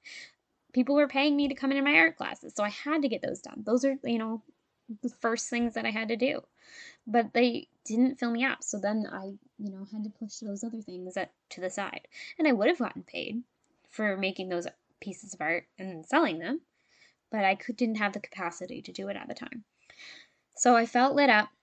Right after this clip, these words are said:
creating things on Canva. I love making things on Canva. I could do it all day, to be perfectly honest. <laughs> Like, I love making things on Canva. I love writing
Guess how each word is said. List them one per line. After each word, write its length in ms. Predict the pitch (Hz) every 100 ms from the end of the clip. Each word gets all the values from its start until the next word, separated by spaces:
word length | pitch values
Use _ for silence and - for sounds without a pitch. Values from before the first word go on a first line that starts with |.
| _ _ _
creating 400 | - 220 208 208
things 220 | 202 185
on 140 | 190 190
Canva. 400 | 214 285 208 -
I 140 | 180
love 320 | 202 175 190
making 300 | 180 - -
things 260 | - - -
on 100 | -
Canva. 320 | - - -
I 80 | -
could 140 | 202 196
do 160 | -
it 80 | -
all 140 | 175 -
day, 220 | 165 -
to 100 | -
be 120 | -
perfectly 420 | - 202 - -
honest. 380 | 98 - - - -
<laughs> 60 | - - 415 359
Like, 200 | 247 214
I 180 | 208 214
love 440 | 190 190 180 180
making 280 | 190 180 - -
things 220 | 175 180
on 140 | 185
Canva. 380 | - - - - - - - - - - - -
I 60 | 196
love 360 | 190 185 185
writing 480 | 214 285 294 247 196